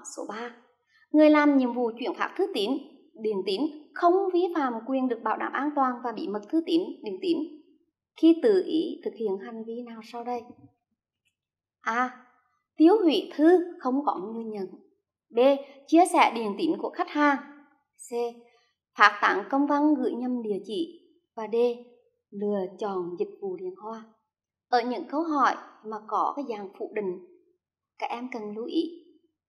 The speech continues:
chữ không thường được in đậm. Và ở đây chúng ta xét các phương án. A. Tiêu hủy thư không có người nhận. Vậy thì người làm nhiệm vụ chuyển phát thư tín, điện tín mà tiêu hủy thư khi không có người nhận,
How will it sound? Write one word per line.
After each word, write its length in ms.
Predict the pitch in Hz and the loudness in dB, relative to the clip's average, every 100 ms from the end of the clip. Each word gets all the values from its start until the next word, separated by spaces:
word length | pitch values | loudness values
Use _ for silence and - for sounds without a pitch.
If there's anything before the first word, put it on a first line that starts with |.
| _ | _
chữ 100 | 262 - | -14 -8
không 200 | - 269 262 - _ _ _ | -4 -4 -4 -14 _ _ _
thường 260 | 254 233 220 | -2 -2 -4
được 140 | 185 - | -10 -10
in 160 | - 247 | -10 -8
đậm. 220 | 226 190 - _ _ _ _ _ _ _ _ | -6 -10 -14 _ _ _ _ _ _ _ _
Và 120 | 285 | 2
ở 120 | 254 - | 2 2
đây 200 | 277 320 | 0 0
chúng 140 | 349 | 0
ta 100 | 330 | -2
xét 220 | 330 240 - | -2 -2 0
các 140 | - - | -4 -4
phương 120 | 294 311 | 0 2
án. 260 | 185 202 - - | 2 -2 -6 4
A. 460 | 302 359 349 - - | 6 6 2 -10 4
Tiêu 180 | 311 359 | 4 6
hủy 280 | 320 220 - | 4 2 2
thư 300 | 339 381 381 | 6 6 4
không 100 | 370 381 | 0 2
có 180 | - 208 | 0 -2
người 120 | 247 | -6
nhận. 180 | 233 208 208 - _ _ _ _ _ _ _ - | -4 -8 -10 -20 _ _ _ _ _ _ _ 2
Vậy 140 | 269 269 | 4 8
thì 100 | 320 | 10
người 320 | 311 311 311 277 262 302 | 12 12 10 8 6 -2
làm 280 | 294 294 285 | 0 4 4
nhiệm 160 | 247 226 | 4 0
vụ 180 | 233 220 | -2 0
chuyển 180 | 269 254 | -2 -2
phát 220 | 254 - - | -2 -4 2
thư 120 | 415 392 | 0 2
tín, 220 | 392 - | -4 -2
điện 180 | 240 220 | -4 -2
tín 160 | 220 320 - - - _ | 2 2 0 -14 -20 _
mà 240 | 277 269 269 269 | 4 4 4 4
tiêu 200 | 339 427 | 4 4
hủy 280 | 320 190 - | 4 0 0
thư 220 | 320 403 392 - - - - - _ - | 6 6 6 0 -16 -20 -20 -20 _ 2
khi 100 | 330 | 4
không 120 | 339 320 | 4 2
có 260 | - 185 | 2 -2
người 140 | 208 226 | -8 -8
nhận, 120 | 214 | -6